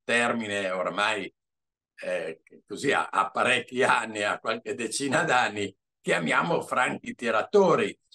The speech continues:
cioè, eh, persone che, eh, ufficialmente, eh, dovrebbero votare appunto per, eh, seguendo le direttive del partito e invece votano in maniera differente.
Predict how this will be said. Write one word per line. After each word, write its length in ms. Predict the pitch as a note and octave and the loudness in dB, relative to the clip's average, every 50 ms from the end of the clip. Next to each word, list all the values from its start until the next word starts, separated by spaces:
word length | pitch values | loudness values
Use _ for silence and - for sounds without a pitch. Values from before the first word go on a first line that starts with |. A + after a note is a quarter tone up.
| _ _ _ _ _ | _ _ _ _ _
cioè, 460 | - E3 E3 F3 E3 D3+ C#3 A2+ - - | 0 2 2 2 2 2 0 -2 -4 -6
eh, 200 | - - - - | -8 -8 -8 -4
persone 640 | - C#3+ C3+ - - G#3 G#3 G3 F3 D3 B2 - - | -2 -2 -2 2 4 4 4 4 4 0 -2 -4 -4
che, 520 | _ D3 D3 - E3 - G3+ G3+ - - _ | _ 0 0 2 2 2 0 -2 -2 -8 _
eh, 220 | - - - - - - | -12 -12 -12 -10 -4 -2
ufficialmente, 1400 | F#3+ F#3 - - G3 F#3+ - - F#3 D#3+ D#3+ E3+ F3+ G3 G3+ G3 F#3 D3 A#2+ - G3 F3+ F#3 G3 G3+ G3 G3 - | -2 -2 -2 -4 -6 -6 0 2 2 2 2 2 2 2 4 2 2 0 -2 0 0 2 4 4 4 2 0 -4
eh, 300 | _ C3 B2 B2 B2 A#2+ | _ -6 -6 -4 -4 -4
dovrebbero 640 | A2+ B2+ A#2 B2+ C#3+ D3+ D3+ C#3+ C#3+ C3+ C3 - | -4 -4 -2 0 0 0 0 2 2 2 2 0
votare 580 | A2+ A2 G#2 - - A2 C3+ E3+ E3+ C#3+ B2 G#2 | 0 -4 -6 -4 0 2 4 4 4 4 2 0
appunto 800 | F2+ - - C3+ D#3+ E3 D3 B2 - - A2+ G#2+ F#2+ F2 - - - | -2 -2 -2 -2 0 0 -2 -2 -2 -4 -2 0 0 0 -2 -4 -4
per, 340 | - G#2+ A2 B2 A#2+ A2+ A2 | 0 0 2 2 2 0 2
eh, 380 | G#2+ G#2 G2+ G2 F#2 F#2 F#2 G2 _ _ _ _ _ | 0 0 0 0 -4 -4 -6 -12 _ _ _ _ _
seguendo 680 | _ _ - - - F#2+ F#2+ A#2 C3 D3 D3+ C#3+ C3+ B2 | _ _ -10 -10 -10 -8 -2 0 2 2 4 2 2 0
le 180 | A2 G#2+ G#2+ | 0 -2 -4
direttive 540 | G2+ A2+ A#2 A#2+ A#2 - - D#3+ - C#3 B2 | -2 -2 -2 -2 -2 -4 -6 -4 -2 -2 0
del 180 | A#2 A#2 A#2 A#2 | 0 0 0 2
partito 800 | - A3 - - - A#2+ A2 G2 - - B2+ C#3+ D3 - - _ _ _ _ | 2 2 2 0 -4 -8 -8 -8 -4 -4 -2 -2 -2 -4 -10 _ _ _ _
e 140 | - D#3 E3 | 0 0 2
invece 580 | E3+ G3+ G#3 F3+ D3 A#2 G#2 - - B2+ C#3 | 2 0 0 0 0 0 0 0 0 0 0
votano 460 | C3 A#2 A2 A2 A2 - C3+ B2+ B2+ A#2+ | 2 4 2 2 2 2 0 -2 -2 -4
in 80 | A2+ | -2
maniera 440 | G#2 G2+ G2 G2 G2+ G#2+ A2 G#2+ G#2 | -4 -4 -4 -4 -2 -2 0 0 -2
differente. 960 | G2+ F#2+ F2+ - - G#2+ G#2 G2+ F#2+ F2 E2 D#2+ D#2+ - - E2+ D#2+ - - | -4 -6 -10 -8 -2 0 0 2 2 0 -2 -4 -8 -8 -6 -6 -6 -6 -8